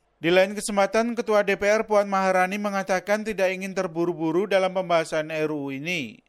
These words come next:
Hal ini seperti dikutip dari laman D P R dot go dot I D pada Kamis sembilan belas Januari.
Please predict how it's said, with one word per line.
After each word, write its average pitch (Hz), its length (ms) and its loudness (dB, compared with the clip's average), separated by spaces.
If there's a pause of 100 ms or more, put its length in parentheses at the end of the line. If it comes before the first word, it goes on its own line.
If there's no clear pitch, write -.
Hal 147 160 2
ini 151 240 -6
seperti 165 400 -4
dikutip 156 400 -6
dari 180 240 0
laman 165 320 0
D 160 160 -4
P 156 80 -2
R 170 240 0
dot 170 240 -2
go 160 160 -4
dot 151 240 -2
I 147 160 0
D 185 160 -6
pada 190 240 0
Kamis 165 400 -2
sembilan 151 240 -6
belas 135 240 -4
Januari. 131 720 -4